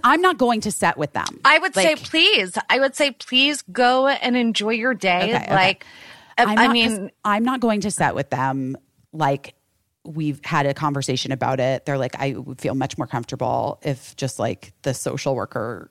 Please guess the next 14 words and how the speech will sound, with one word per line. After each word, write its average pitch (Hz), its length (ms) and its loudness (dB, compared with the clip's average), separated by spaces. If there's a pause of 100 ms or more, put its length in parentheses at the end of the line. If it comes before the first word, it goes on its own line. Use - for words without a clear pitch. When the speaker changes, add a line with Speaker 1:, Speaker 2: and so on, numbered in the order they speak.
(120)
Speaker 1:
set - 300 -6
teacher 139 340 -4
lady 139 560 0
walks 131 400 -2
with 127 120 -4
me, 123 460 -4
like, 127 220 -2
stays 120 340 -6
with - 60 -2
me 415 120 4
on 480 140 2
Speaker 2:
Yeah. 403 100 2 (120)
Speaker 1:
set, - 80 -4
whatever." 180 420 0